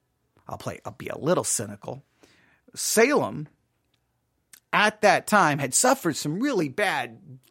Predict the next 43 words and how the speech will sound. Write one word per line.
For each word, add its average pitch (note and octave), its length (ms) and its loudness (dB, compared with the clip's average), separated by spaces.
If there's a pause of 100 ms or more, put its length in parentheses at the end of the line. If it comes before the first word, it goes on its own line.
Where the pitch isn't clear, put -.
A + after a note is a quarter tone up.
(160)
situations, - 920 0 (320)
some A3 240 0
really C4 280 0
bad G3 340 4
things F#3 240 2
that D3 120 2
happened, D#3 520 4 (340)
uh, C#3 280 2
just - 420 0 (260)
weather-wise, D3 960 6
crops, G#3 800 4 (200)
so C#4+ 380 6
many, A3+ 340 4
uh, D3+ 80 4
bad F#3+ 360 2
things F3+ 260 2
that C#3+ 100 -2
happened F3 480 2
in C3+ 120 4
the C#3 180 2
area. D3 480 2 (440)
I F3+ 140 4
wonder G3+ 640 4
after G3+ 460 4
the F#3+ 100 8
witch A3 280 6
trials, C3 640 2
and F#3 180 -2
I F3+ 100 4
would F#3 120 2
have F3+ 200 2
to F#3 80 4
go D#3+ 140 6
verify D3+ 480 4
this C#3+ 180 -6
historically, D3 580 -6
so - 160 -10
do C3+ 120 -4
not C#3 180 -2
quote F#3 260 4
me B2 120 -4
on G2+ 180 -8
this, G#2 240 -12